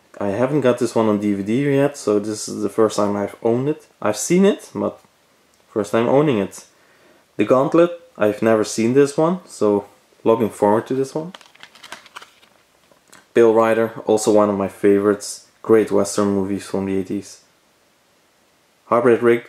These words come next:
Ridge, uh, another one I've never seen. I'm a big fan, but I've never seen some of his gr-, best movies.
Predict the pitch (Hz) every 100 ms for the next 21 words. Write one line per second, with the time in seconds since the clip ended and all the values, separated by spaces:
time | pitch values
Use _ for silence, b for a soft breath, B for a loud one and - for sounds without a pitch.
0 | _ 107 113 - - - 101 101 98 101
1 | 123 131 123 120 107 98 - - 101 104
2 | 113 135 117 - 113 131 139 _ b b
3 | b b b b b _ _ - 185 202
4 | 131 139 - 131 117 104 101 - 110 123
5 | 117 - 120 117 - _ _ _ _ _
6 | _ - 101 101 95 95 - 98 - 98
7 | 98 110 - 117 127 - -